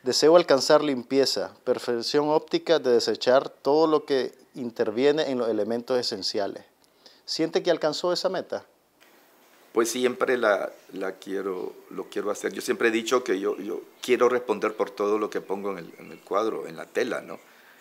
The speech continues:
Speaker 2: Que no, no, no creo, pues, como podría haber creído en los comienzos, también en, en los accidentes, en los, los happy accidents que les dicen, eh, son importantes, que han sido importantes en la pintura, ¿no? A mí me gusta, eh, controlar,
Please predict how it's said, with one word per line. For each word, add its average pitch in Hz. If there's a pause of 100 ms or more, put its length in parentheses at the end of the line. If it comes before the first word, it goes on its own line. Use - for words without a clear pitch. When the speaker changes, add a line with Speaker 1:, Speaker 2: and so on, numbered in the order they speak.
(520)
Speaker 2:
Que 107
no, 107 (100)
no, 110
no 123
creo, 127
pues, 135
como 107
podría 101
haber 117
creído 120
en 117
los 110
comienzos, 107
también 98
en, 92
en 92
los 92
accidentes, 90
en 85
los, 80 (380)
los 92
happy 107
accidents 90
que 98
les 90
dicen, 95
eh, 82
son 98
importantes, 104
que -
han 104
sido 117
importantes 117
en 95
la 87
pintura, 90
¿no? 101 (420)
A 110
mí 120
me 127
gusta, 123
eh, - (260)
controlar, 110